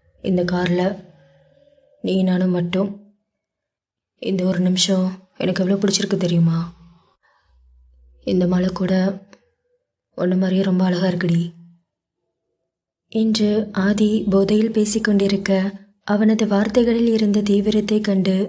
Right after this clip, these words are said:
மீரா நடுங்கினாள். "ஆதி சார், நீங்க நிறைய குடிச்சிருக்கீங்க. நீங்க என்ன பேசுறீங்கன்னு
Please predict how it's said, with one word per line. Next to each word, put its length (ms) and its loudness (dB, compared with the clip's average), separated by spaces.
மீரா 320 2
நடுங்கினாள். 640 2
"ஆதி 320 -2
சார், 300 0
நீங்க 240 4
நிறைய 300 2
குடிச்சிருக்கீங்க. 680 0
நீங்க 220 0
என்ன 200 2
பேசுறீங்கன்னு 680 2